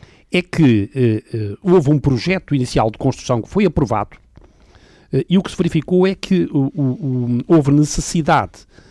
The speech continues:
de alinhar, eh, as extremas, inclusive foi feita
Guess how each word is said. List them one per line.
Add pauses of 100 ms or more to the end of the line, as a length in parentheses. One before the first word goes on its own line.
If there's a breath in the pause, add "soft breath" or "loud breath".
(180 soft breath)
de
alinhar,
eh, (540)
as
extremas, (880)
inclusive
foi
feita